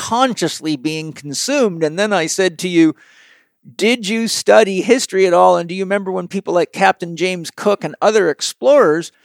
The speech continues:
which had these huge ships, would approach native cultures when they were approaching land, and the people did not see the ships?"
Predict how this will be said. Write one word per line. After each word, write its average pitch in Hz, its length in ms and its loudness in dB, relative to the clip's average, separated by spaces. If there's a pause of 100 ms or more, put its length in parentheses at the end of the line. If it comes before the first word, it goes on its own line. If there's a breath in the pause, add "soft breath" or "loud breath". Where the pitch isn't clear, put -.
(100)
which 185 220 0
had 180 260 2
these 175 220 -8
huge 247 500 0
ships, - 560 -2
would 180 160 0
approach 233 600 -2
native 190 560 0
cultures - 640 -2
when 170 140 -6
they 180 80 -4
were 175 120 0
approaching 190 580 -4
land, 202 540 -2 (960)
and 208 220 -2
the 214 100 4
people 247 420 0
did 208 220 4
not 208 320 0
see 190 360 -8
the 180 100 -6
ships?" - 640 -2